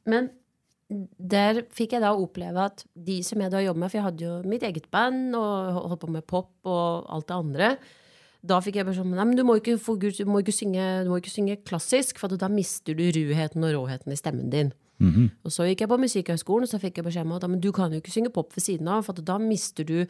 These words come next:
Speaker 1: det edle, det noble,
Speaker 2: Mm.
Speaker 1: sølvklangen som vi etterstreber her.»
Speaker 2: Mm.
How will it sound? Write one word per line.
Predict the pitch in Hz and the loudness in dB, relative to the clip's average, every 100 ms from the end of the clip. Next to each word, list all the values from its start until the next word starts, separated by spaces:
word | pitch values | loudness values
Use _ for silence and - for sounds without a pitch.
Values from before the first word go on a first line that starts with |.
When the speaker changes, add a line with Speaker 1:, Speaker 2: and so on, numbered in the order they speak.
| - - | -6 -4
Speaker 1:
det | 190 - | -4 4
edle, | 208 180 156 143 165 | 4 4 2 0 0
det | 175 | 2
noble, | 196 220 196 - 160 170 - | 4 4 4 0 -2 -4 4
Speaker 2:
Mm. | 127 120 - | 6 6 4
Speaker 1:
sølvklangen | 151 - 226 208 151 - 190 165 175 180 | -4 4 4 4 2 2 2 4 2 2
som | 175 | 0
vi | 175 190 | 0 -2
etterstreber | 180 - 143 - 151 143 135 151 165 | -6 0 0 0 0 0 2 2 2
her.» | 143 139 135 - _ _ _ | 4 4 2 -4 _ _ _
Speaker 2:
Mm. | 107 87 73 | 6 6 6